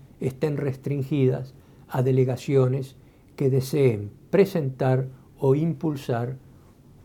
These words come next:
un determinado texto en particular.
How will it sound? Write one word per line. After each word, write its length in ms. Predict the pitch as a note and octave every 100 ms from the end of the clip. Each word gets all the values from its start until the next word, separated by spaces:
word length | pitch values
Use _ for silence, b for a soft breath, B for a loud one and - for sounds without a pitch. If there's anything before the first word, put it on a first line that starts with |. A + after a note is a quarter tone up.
| - -
un 160 | E3+ D#3
determinado 720 | D3+ C#3 B2+ A#2+ A#2 A#2+ B2
texto 580 | B2 A2 - - - A2+ - - - -
en 180 | C3+ A#2+
particular. 720 | G#2+ G#2+ G#2 - G#2+ F#2+ -